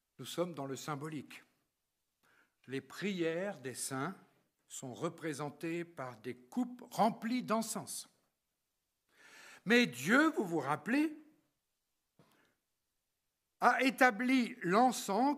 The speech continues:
comme faisant partie du système sacerdotal en Israël. Vous pourrez retrouver ça dans Exode trente. C'est une directive que Dieu a donnée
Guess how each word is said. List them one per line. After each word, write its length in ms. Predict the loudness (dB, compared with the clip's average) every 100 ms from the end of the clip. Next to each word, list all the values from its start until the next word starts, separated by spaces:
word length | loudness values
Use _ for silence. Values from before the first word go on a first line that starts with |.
| 2
comme 240 | 2 2
faisant 680 | -2 4 4 6 4 4 2
partie 680 | 2 2 0 -6 -2 -2 -2
du 240 | -6 -10
système 840 | -8 -6 -6 -2 0 0 0 -6
sacerdotal 1040 | -10 -2 -2 0 -2 0 -2 0 0 -2 -6 -14 -6
en 140 | -4
Israël. 600 | -2 -2 2 2 0 -6 _ _ _ _ _ _ _ _ _ _ _
Vous 60 | -18
pourrez 240 | -12 -10
retrouver 340 | -8 -4 -2 0
ça 180 | 2 2
dans 220 | 0 -2
Exode 560 | -4 0 2 0 -6 -20 _ _
trente. 540 | -4 -2 -2 -6 -18 _ _ _ _ _ _ _ _ _ _ _ _ _ _
C'est 300 | -2 0 2
une 280 | 0 0 -8 -18 _ _ -10
directive 880 | 2 4 4 0 -2 -2 -2 -4 -8
que 100 | -8
Dieu 320 | -2 -2 0
a 100 | 0
donnée 540 | 4 4 6 4 2